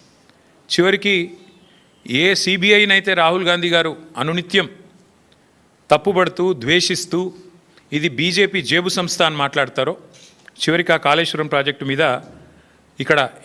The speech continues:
ఏమీ లేదు, కొండను దవ్వి ఎలక కూడా పట్టలేదు కాబట్టి, ఇరవై రెండు నెలలు మరి టైంపాస్ చేసి,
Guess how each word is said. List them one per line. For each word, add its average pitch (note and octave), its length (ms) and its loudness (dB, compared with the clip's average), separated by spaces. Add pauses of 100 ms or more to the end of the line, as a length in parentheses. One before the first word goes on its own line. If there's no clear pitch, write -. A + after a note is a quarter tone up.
ఏమీ F3 300 2
లేదు, E3+ 220 2
కొండను F3 320 0
దవ్వి E3 200 2
ఎలక D#3 160 0
కూడా E3 180 0
పట్టలేదు D3 340 0
కాబట్టి, C#3 600 -4 (580)
ఇరవై D#3+ 200 2
రెండు D#3+ 200 2
నెలలు D#3+ 340 0 (720)
మరి C#3+ 200 -2 (720)
టైంపాస్ E3 460 2
చేసి, E3+ 480 -2